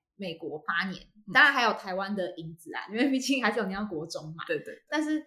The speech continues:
Speaker 1: 在那八年的洗礼下，你看高中跟大学，
Speaker 2: 嗯。
Speaker 1: 你完全就是在一个每天捍卫自己的权益，是不是？其实在美国生活真的是很 individual，就是每个人的个体，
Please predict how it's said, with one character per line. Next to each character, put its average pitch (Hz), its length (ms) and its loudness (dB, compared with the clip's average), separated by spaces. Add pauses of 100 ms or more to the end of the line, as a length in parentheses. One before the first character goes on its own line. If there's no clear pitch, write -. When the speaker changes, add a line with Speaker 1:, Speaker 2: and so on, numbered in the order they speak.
(140)
Speaker 1:
在 294 180 2
那 294 100 -2
八 254 240 2
年 185 180 -2
的 180 100 -2
洗 175 320 -8
礼 185 360 -10
下， - 360 -4
你 165 60 -16
看 220 220 -10
高 185 220 0
中 185 200 -6
跟 185 180 -8
大 - 220 -6
学， - 200 -16 (180)
Speaker 2:
嗯。 185 160 -6 (120)
Speaker 1:
你 202 80 -14
完 208 160 0
全 240 140 0
就 262 100 -2
是 277 120 -6
在 240 200 0
一 180 160 -2
个 156 380 -6 (320)
每 151 140 -10
天 196 160 0
捍 214 120 0
卫 214 120 0
自 214 100 -10
己 247 220 6
的 208 120 2
权 185 380 -2
益， 247 340 -4 (240)
是 - 180 4
不 403 40 4
是？ 403 80 4 (380)
其 277 140 -4
实 277 40 0
在 392 140 2
美 175 160 2
国 170 180 -6
生 214 220 -6
活 180 100 -2
真 226 140 -6
的 208 100 -2
是 240 140 -10
很 208 160 -6
individual， 156 840 -10 (420)
就 247 120 -8
是 254 100 2
每 190 180 0
个 156 80 -6
人 147 120 -8
的 165 60 -10
个 196 260 2
体， 160 120 -4